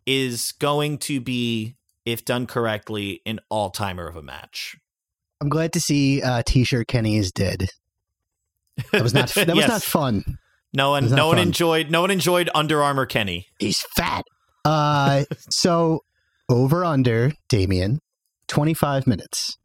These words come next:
Speaker 1: I'm gonna put this at just over. I'm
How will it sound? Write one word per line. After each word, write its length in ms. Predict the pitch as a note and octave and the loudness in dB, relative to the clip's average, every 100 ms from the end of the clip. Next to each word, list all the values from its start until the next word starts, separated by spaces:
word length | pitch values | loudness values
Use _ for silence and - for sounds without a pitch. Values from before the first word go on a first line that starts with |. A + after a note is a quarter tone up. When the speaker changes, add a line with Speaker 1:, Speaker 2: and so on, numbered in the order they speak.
| _ _ _ _ _ _ _ _ _ _ _ _ _ | _ _ _ _ _ _ _ _ _ _ _ _ _
Speaker 1:
I'm 140 | D3 G3+ | 0 2
gonna 140 | D4+ | 0
put 420 | - - A3 - | -2 -2 -2 -2
this 340 | - F3+ F3 - - | 0 2 0 -2 -2
at 200 | C3 - _ | -2 -2 _
just 760 | - - F#3 G3 G3 - - - | -4 0 2 4 2 2 -2 -2
over. 440 | D3+ C3+ B2 G2+ | 0 2 0 -2
I'm 40 | D2+ | -6